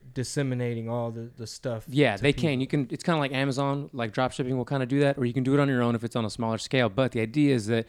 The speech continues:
Speaker 2: people sign up for a three-month subscription or a six-month subscription or for a year up front, and then they're just, products go out every month.
Speaker 1: Yeah, it has to be sustainable. Like,
Speaker 2: Yeah.
Speaker 1: you gotta have your
Speaker 2: There has
Speaker 1: shit
Speaker 2: to be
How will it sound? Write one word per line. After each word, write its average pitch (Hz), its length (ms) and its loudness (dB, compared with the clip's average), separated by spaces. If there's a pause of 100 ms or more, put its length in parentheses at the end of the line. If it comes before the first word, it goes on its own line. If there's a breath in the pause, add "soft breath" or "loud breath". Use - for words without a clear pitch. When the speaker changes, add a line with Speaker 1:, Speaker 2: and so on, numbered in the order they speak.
(220 soft breath)
Speaker 2:
people 139 200 0
sign 123 200 0
up 120 120 0
for 120 160 0
a 104 100 0 (220 soft breath)
three-month 117 560 0
subscription 113 560 -2
or 104 80 -2
a 98 60 -6
six-month 113 480 -6
subscription 107 440 -6
or 98 60 -6
for 107 200 -4
a 107 60 -4
year 131 420 4 (320 soft breath)
up 120 140 0
front, 127 380 0
and 110 120 -2
then 113 220 -4 (180)
they're 107 120 -6
just, - 340 -8
products 113 320 -4
go 113 160 -2
out 104 180 0
every 101 160 -8
month. 101 440 -10
Speaker 1:
Yeah, 127 200 2
it 127 40 4
has 143 180 0
to 143 60 -8
be 127 100 -2
sustainable. 113 760 -6
Like, - 100 0
Speaker 2:
Yeah. 110 140 4
Speaker 1:
you 120 40 -4
gotta 117 220 -4
have 117 220 -6
your 104 100 -10
Speaker 2:
There 143 160 2
has 147 60 4
Speaker 1:
shit - 0 -
Speaker 2:
to - 60 -2
be 156 60 2